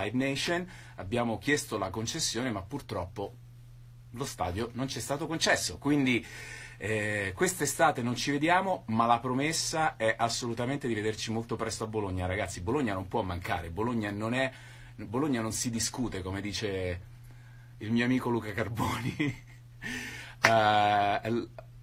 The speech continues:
vieni a Napoli? Certo, assolutamente sì. Le date sono online, le potete vedere.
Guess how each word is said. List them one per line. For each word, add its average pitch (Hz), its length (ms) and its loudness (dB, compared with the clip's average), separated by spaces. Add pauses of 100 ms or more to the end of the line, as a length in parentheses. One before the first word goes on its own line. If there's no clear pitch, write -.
(760)
vieni 135 680 2
a 127 60 2
Napoli? 185 520 8
Certo, 135 360 4
assolutamente 175 540 -2
sì. 95 240 -2
Le 127 180 2
date 170 380 6
sono 127 360 0
online, 131 540 2
le 98 80 -2
potete 113 300 -6
vedere. 85 400 -6